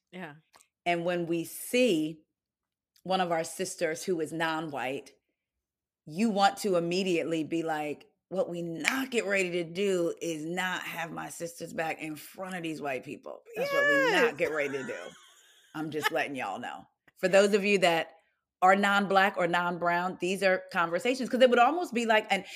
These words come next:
Speaker 2: and you can say, "Oh, well, it shouldn't matter." I guarantee you, if it was woman against man, what do we say?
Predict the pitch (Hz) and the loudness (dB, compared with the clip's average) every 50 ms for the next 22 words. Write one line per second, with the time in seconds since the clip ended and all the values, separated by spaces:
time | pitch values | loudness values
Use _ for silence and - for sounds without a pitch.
0 | - - - 226 220 226 262 277 - 262 233 220 - 247 226 220 214 214 - - | -10 -2 2 4 6 8 6 6 4 2 0 2 4 6 6 6 6 4 -2 -6
1 | - - 220 262 269 202 190 175 175 175 175 - - _ _ _ _ _ _ - | 2 4 4 4 6 6 6 6 6 6 2 -6 -18 _ _ _ _ _ _ 2
2 | - 220 220 - 262 233 220 196 196 208 226 233 196 143 135 - _ _ _ _ | 2 4 4 4 4 4 4 4 2 2 2 2 0 -2 -6 -10 _ _ _ _
3 | _ - - 170 165 151 185 185 196 202 196 196 - 254 247 233 202 185 - 170 | _ -4 -4 -2 0 2 2 4 4 2 2 0 0 0 0 0 2 2 0 0
4 | 165 - 190 165 175 151 147 165 190 185 180 165 175 170 175 170 151 - 175 185 | 0 -2 -4 -4 -4 -4 -2 -2 0 0 0 0 0 -2 -2 -4 -6 -2 0 2
5 | 196 196 180 165 170 - - 160 185 185 202 185 185 190 185 202 180 175 180 - | 2 4 2 0 -2 -4 -2 -4 -2 -2 0 -2 -2 0 2 4 4 4 4 2